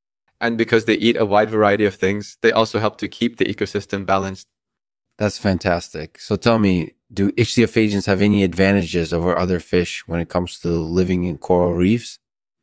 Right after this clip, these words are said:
Speaker 1: Yes, I think they do. Uh, like, i-, ichthyophagians are able to swim more quickly through coral reef ecosystems, and they're also less likely to get caught by predators.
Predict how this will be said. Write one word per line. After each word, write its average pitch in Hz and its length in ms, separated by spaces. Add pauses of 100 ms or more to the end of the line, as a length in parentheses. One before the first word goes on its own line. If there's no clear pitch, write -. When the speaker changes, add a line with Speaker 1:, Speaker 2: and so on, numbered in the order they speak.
(140)
Speaker 1:
Yes, - 400
I 107 80
think 95 180
they 92 120
do. - 240 (580)
Uh, 107 360 (140)
like, 123 260 (180)
i-, 127 100 (160)
ichthyophagians 127 840 (180)
are 98 160
able 107 260
to 98 160
swim 104 340
more 101 160
quickly 101 380
through 95 200
coral 98 280
reef 95 220
ecosystems, - 640
and 90 160
they're 90 160
also 98 280
less 92 300
likely 87 320
to - 100
get - 220
caught - 240
by - 140
predators. - 560